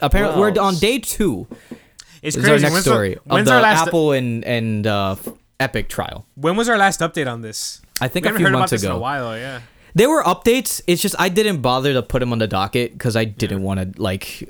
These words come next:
Speaker 1: talk more about Epic. But there were some interesting details that came out from the
Speaker 3: There's a
Speaker 1: first
Speaker 3: catch-up.
Speaker 1: day of it. Yeah. Well, okay. First of all, uh, there's a, there's an audio recording of the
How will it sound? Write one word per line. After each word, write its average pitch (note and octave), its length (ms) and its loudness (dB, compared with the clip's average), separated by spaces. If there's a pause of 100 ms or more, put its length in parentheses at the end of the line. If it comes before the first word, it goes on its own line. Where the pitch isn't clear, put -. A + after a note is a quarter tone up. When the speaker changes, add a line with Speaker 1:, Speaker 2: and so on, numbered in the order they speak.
Speaker 1:
talk - 300 -4
more G2 180 -2
about F#2+ 240 -2
Epic. F#2 340 -4
But B2+ 220 -2
there D3 140 2
were D3+ 100 2
some D3 380 -2
interesting C#3+ 800 -4 (160)
details B2 400 0
that A2 80 0
came A2 260 0
out G#2 220 -2
from A#2 160 -4
the G#2 80 -2
Speaker 3:
There's G#2+ 220 -2
a - 20 0
Speaker 1:
first - 80 -8
Speaker 3:
catch-up. G#2+ 280 2
Speaker 1:
day G#2 120 -8 (500)
of G#2 180 -2
it. G2+ 160 -2
Yeah. A#2 280 0 (240)
Well, G3 160 6
okay. F3+ 180 2
First A3 300 0
of B2+ 80 2
all, G#2 240 -2 (400)
uh, C3+ 380 2 (420)
there's D3 260 2
a, C3+ 380 0 (160)
there's C#3+ 180 0
an D3+ 100 -4
audio C#3 720 2 (460)
recording A2+ 720 0 (160)
of A2 160 -2
the G2 440 -2